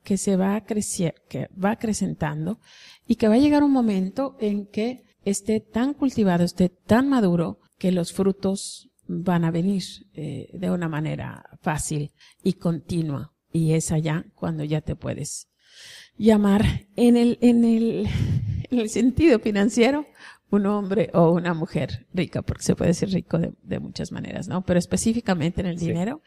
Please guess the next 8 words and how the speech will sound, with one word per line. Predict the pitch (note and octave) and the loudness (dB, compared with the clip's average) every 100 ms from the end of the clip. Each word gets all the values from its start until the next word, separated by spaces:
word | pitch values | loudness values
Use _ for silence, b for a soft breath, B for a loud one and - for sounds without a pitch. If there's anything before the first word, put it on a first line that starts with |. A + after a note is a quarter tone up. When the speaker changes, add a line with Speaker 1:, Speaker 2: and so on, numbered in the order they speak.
| _ - | _ 0
Speaker 1:
esta | F3+ - F3+ | 0 2 -2
es | |
la | D3+ | -2
receta | D3 D#3 D3+ - D3+ D#3 | -2 0 -2 -2 -4 -4
secreta, | - - D#3+ D#3+ C#3+ - C#3+ C#3+ _ _ | -6 -4 0 2 2 0 -4 -8 _ _
ya | D#3+ D3 | -4 -2
no | D3+ | -4
tanto. | - - D3+ - - | -4 -6 -6 -8 -14